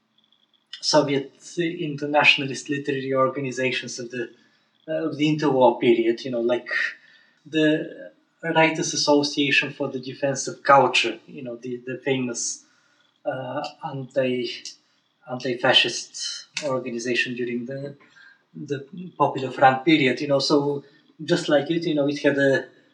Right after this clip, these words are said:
the, the Afro-Asian Writers Association had this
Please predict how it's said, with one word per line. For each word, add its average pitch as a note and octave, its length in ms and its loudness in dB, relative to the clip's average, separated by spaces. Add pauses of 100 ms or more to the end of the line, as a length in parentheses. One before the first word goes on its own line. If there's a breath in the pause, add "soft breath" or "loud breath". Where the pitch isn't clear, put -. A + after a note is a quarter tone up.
(140 soft breath)
the, C#3+ 500 2
the D3+ 120 2
Afro-Asian C#3 460 2
Writers B2+ 280 -2
Association C3+ 720 -2
had B2+ 220 -4
this - 300 -6